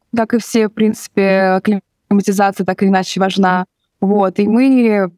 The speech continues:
Speaker 1: ну, постепенно привыкли. Мы щас, честно говоря, такие в шоке немножко, что мы здесь уже десять месяцев.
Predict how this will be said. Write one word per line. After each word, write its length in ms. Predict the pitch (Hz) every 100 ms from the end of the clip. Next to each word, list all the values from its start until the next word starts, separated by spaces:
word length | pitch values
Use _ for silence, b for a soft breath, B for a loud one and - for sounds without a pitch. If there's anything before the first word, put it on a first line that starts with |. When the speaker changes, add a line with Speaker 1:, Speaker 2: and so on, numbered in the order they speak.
| _ _ _ _ -
Speaker 1:
ну, 100 | 269
постепенно 680 | - - 220 302 349 311
привыкли. 480 | - 254 240 381 349
Мы 160 | 269 269
щас, 220 | 277 277
честно 280 | 285 262 277
говоря, 260 | 277 294
такие 440 | 262 240 247 247 240
в 40 |
шоке 340 | - 302 311 269
немножко, 360 | 247 233 - 233
что 180 | -
мы 80 | 233
здесь 200 | 226 214
уже 60 | 214
десять 280 | 226 - 240
месяцев. 540 | 247 339 _ 233